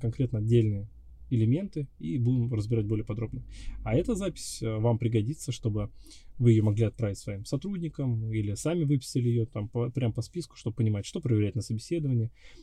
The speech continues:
А если вы менеджер по продажам, то вы можете составить себе карту компетенций, так называя-, называемую, где вы выписываете для себя, что вы должны знать и уметь, где вы сможете оценить свои знания или умения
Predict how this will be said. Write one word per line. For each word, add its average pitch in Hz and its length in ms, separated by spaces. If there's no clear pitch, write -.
А 123 80
если 120 200
вы 117 80
менеджер 131 300
по 117 80
продажам, 107 500
то 107 160
вы 104 300
можете 110 240
составить 113 300
себе 117 120
карту 117 300
компетенций, 131 580
так - 140
называя-, 101 480
называемую, 107 600
где 113 300
вы 120 160
выписываете 113 560
для 110 100
себя, 127 240
что 117 200
вы 113 100
должны 110 300
знать 104 280
и 110 60
уметь, 135 320
где 110 180
вы 104 80
сможете 110 380
оценить 113 480
свои 104 240
знания 104 380
или 104 100
умения 104 480